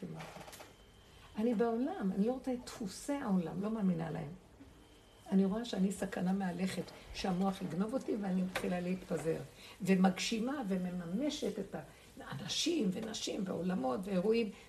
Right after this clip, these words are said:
שקר. לא כלום, לא קרה כלום. תחזרו תמיד לרגע ותבטלו את הרגע הקודם. מה זאת אומרת? הבנתם מה אני מדברת? אז תגידו, "מה זאת אומרת? אבל איך דברים יקרו?" דברים קורים לבד. דברים יסתדרו.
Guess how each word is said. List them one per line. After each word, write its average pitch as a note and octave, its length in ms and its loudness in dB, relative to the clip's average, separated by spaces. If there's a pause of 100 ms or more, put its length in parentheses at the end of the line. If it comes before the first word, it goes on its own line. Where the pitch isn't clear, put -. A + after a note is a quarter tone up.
שקר. - 440 2 (640)
לא C4+ 180 2
כלום, E3+ 320 0
לא G#3+ 180 0
קרה F#3+ 240 0 (140)
כלום. D3+ 240 -4 (380)
תחזרו F#3+ 440 -2
תמיד F3+ 320 0
לרגע G#3+ 420 0
ותבטלו F#3 500 -2
את F#3+ 120 -2
הרגע E3+ 260 0
הקודם. D#3+ 380 -6 (580)
מה A#3+ 120 0
זאת - 180 -6
אומרת? G#3 260 -2 (100)
הבנתם G3 340 0
מה G3 60 2
אני F3+ 80 2
מדברת? F3+ 440 -2 (280)
אז F#3 120 -2
תגידו, F#3+ 260 2
"מה F3 160 0
זאת F#3+ 140 -6
אומרת? A#4+ 320 -2
אבל F#3 180 0
איך G3 260 -2
דברים C#4 320 -2
יקרו?" - 280 -6 (240)
דברים F3 360 0
קורים G#3 380 0
לבד. E3+ 320 -2 (800)
דברים F#3+ 320 2
יסתדרו. F#3 720 2